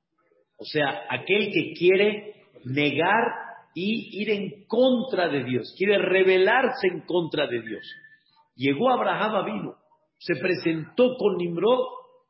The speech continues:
y Abraham empezó a dirigir a Nimrod para que entienda que está equivocado.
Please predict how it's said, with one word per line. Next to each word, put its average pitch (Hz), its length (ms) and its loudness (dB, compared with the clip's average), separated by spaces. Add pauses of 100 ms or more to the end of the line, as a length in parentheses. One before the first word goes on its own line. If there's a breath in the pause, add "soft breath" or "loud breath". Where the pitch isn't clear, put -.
(140)
y 151 120 -4
Abraham 175 640 0 (100)
empezó 185 640 -2
a 247 80 -2
dirigir 196 580 -6
a 196 140 -6
Nimrod 190 560 0 (480 loud breath)
para 160 260 -4
que 180 80 -2
entienda 208 560 -2
que 160 120 -10
está - 160 -8
equivocado. 226 880 -2